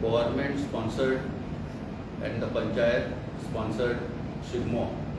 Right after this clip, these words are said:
आमी कलंगुटान आयोजीत करता. आनी चड करून हांव देव बरें करूं म्हणटा आमचो सरपंच जोसफ सिक्वेरा, he has reposed faith in me and his entire पंचायत team. कित्याक तेंच्यांनी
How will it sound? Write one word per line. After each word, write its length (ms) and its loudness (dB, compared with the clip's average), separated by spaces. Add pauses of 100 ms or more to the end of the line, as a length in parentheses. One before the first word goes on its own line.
(220)
आमी 180 0
कलंगुटान 800 2
आयोजीत 320 2
करता. 460 2 (1300)
आनी 420 2 (720)
चड 200 8
करून 220 4
हांव 200 4
देव 160 2
बरें 220 4
करूं 200 2
म्हणटा 280 2
आमचो 280 2
सरपंच 440 0
जोसफ 400 0
सिक्वेरा, 580 2 (500)
he 80 2
has 120 4
reposed 440 2
faith 280 6
in 220 4
me 120 4
and 280 2 (160)
his 280 0
entire 360 6 (1300)
पंचायत 420 6
team. 260 2 (800)
कित्याक 340 0
तेंच्यांनी 640 2